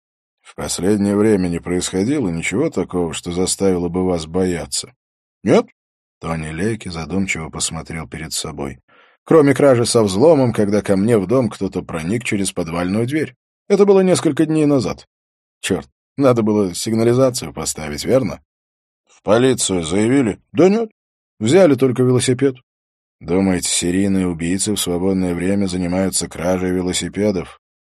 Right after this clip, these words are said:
Лейки расхохотался и кивнул, улыбаясь.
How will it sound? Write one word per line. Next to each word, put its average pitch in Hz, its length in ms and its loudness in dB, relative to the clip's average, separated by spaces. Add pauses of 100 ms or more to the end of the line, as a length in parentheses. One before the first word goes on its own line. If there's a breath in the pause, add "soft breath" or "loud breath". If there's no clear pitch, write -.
(580)
Лейки 127 400 -2
расхохотался 110 880 -8
и 87 80 -6
кивнул, 76 560 -10
улыбаясь. 71 760 -8